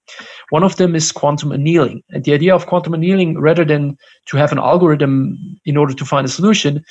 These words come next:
is to have an algorithm in order to find an algorithm that has a solution. So we call this a meta heuristic, because we are trying out different algorithms in order to find the one that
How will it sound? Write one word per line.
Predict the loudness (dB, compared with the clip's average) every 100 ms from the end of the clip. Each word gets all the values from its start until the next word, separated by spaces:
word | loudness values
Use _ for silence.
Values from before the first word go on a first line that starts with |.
| -20 _ -2
is | 0 2 -2 -4
to | 0
have | 0 0
an | -2
algorithm | 0 2 2 2 0 -2
in | -2
order | -2 -2
to | -4
find | -2 -2
an | 0
algorithm | 2 4 4 2 -2
that | -2
has | 0 -2
a |
solution. | -4 -2 -2 -4 -12 -20 -20 -20 -10
So | -4
we | -2
call | 0 0 0
this | -2 -2
a |
meta | 0 2 2 2
heuristic, | 0 0 -2 0 -4 -4 -12 -6
because | -4 -2 -2 -2 -2 -4
we | -4 -4
are |
trying | -2 -2 0 0
out | 0
different | -2 -4 -2
algorithms | 0 0 0 0 -2 -4
in | -4
order | -4 -4
to | -4
find | -2 -2 -4 -4
the | -2
one | 0 0 -4 -10 -20 _ _ -14
that | -2 2 4 2